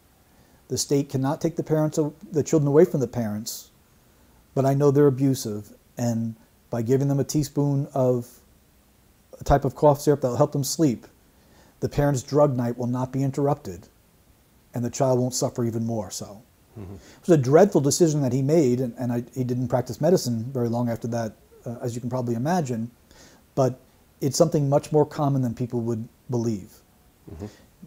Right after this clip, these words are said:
Speaker 1: We have not only that, but we have a doctor here who had access to that sort of thing.
Speaker 2: Mm. An anaesthetist as well, she was.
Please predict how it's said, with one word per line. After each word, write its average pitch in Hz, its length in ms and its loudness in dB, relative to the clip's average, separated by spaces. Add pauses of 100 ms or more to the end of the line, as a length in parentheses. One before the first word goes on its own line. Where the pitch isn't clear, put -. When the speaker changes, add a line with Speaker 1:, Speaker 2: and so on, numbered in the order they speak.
(140)
Speaker 1:
We 135 140 0
have 135 240 0
not 151 220 2
only 165 200 2
that, 143 260 -2
but 120 100 -8
we 131 160 -2
have 131 420 -4 (320)
a 123 80 -6
doctor 117 540 -6
here 101 400 -8 (1800)
who 135 140 0
had 127 140 0
access 156 320 -6
to - 80 -12
that 107 160 -12
sort 123 160 -14
of 107 80 -20
thing. 104 160 -20
Speaker 2:
Mm. 87 160 -14 (440)
An 98 200 0
anaesthetist 107 640 -4
as 87 100 -8
well, 98 180 0
she - 140 -12
was. 92 280 -10